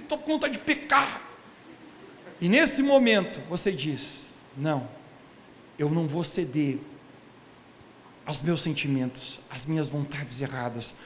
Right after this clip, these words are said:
porque eu não vivo por sentimentos, mas eu vivo pela fé."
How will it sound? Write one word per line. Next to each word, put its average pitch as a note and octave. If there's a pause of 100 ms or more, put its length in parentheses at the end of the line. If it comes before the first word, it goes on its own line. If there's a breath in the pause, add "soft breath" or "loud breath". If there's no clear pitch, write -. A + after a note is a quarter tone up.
(140)
porque -
eu D#3
não D3+
vivo A#3+
por A#3
sentimentos, E3
mas D#3
eu D3
vivo D3 (100)
pela E3
fé." D#3